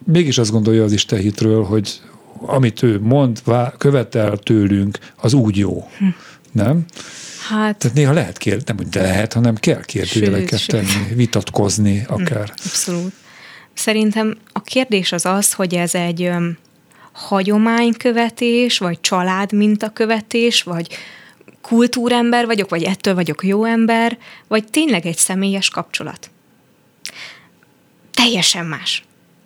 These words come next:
Speaker 2: És ugye, hogyha bemegyünk egy templomba,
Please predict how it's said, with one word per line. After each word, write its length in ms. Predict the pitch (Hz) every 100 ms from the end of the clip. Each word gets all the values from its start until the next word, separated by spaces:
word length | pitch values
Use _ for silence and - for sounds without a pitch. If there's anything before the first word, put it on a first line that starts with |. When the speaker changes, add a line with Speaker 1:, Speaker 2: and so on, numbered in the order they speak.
| _
Speaker 2:
És 320 | 226 208 - _ _ _ - - -
ugye, 220 | 233 226
hogyha 240 | 220 220
bemegyünk 480 | 202 302 262 185 180
egy 140 | 175
templomba, 680 | - 180 180 226 233 240 254